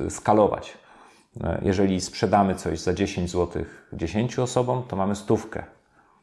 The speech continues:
Ale jeżeli tych osób, które od nas kupią, będzie odpowiednio więcej, no to ten nasz biznes może być w szybkim czasie skalowalny i znów niezależnie tak naprawdę od tego najważniejszego czynnika, którym jest czas. To prawdopodobnie z tego powodu,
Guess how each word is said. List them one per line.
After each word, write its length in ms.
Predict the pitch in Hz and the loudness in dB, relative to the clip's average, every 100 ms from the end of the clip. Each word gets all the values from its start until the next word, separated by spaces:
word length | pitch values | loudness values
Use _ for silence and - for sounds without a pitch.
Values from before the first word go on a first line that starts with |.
| _ _ - 123 | _ _ -10 0
Ale 360 | 107 110 90 | 4 6 4
jeżeli 400 | 90 90 92 90 | 2 0 0 0
tych 300 | - - - | -4 -8 0
osób, 340 | 110 - 90 - | 0 2 -4 -4
które 180 | 92 | 0
od 100 | 87 | 0
nas 160 | 90 92 | 0 -2
kupią, 280 | - 98 90 | -4 -2 0
będzie 220 | 92 87 | 0 0
odpowiednio 460 | 87 90 90 90 90 | 0 2 2 2 2
więcej, 520 | 101 110 117 117 - - - - | 2 0 -2 -4 -8 -20 -18 -6
no 80 | 101 | -4
to 120 | 98 | -4
ten 200 | 95 98 | -2 0
nasz 180 | 95 92 | 0 -2
biznes 400 | 90 95 90 87 | -2 -2 -2 -2
może 180 | 90 90 | -2 -2
być 180 | 82 - | -4 -4
w 60 | |
szybkim 320 | 113 - 92 | -4 -2 -4
czasie 280 | 82 90 92 | -4 -4 -6
skalowalny 640 | - 90 85 85 85 90 98 | -4 0 2 4 4 2 -2
i 120 | 87 | -2
znów 340 | 95 92 - | -2 -2 -2
niezależnie 760 | 98 104 107 104 98 92 90 87 90 | -2 0 2 2 2 0 0 -2 -2
tak 160 | 98 | -2
naprawdę 540 | 90 - 90 90 90 - | -2 2 2 2 -2 -2
od 180 | 82 | -2
tego 220 | - 85 87 | -2 0 0
najważniejszego 560 | 85 85 90 90 90 | 0 -2 -4 -2 -2
czynnika, 360 | - - 95 98 | -2 -2 -2 -4
którym 260 | - 110 117 | -4 -2 -2
jest 140 | 113 | 2
czas. 240 | 127 117 | 2 2
To 100 | - - - - _ _ _ - | 0 -4 -6 -20 _ _ _ -4
prawdopodobnie 680 | 110 104 - 101 101 107 104 | -2 0 0 2 2 2 -2
z 60 | |
tego 260 | 127 107 95 - - _ - | 0 0 0 -4 -18 _ -10
powodu, 540 | 101 139 131 92 - | -2 4 4 4 -2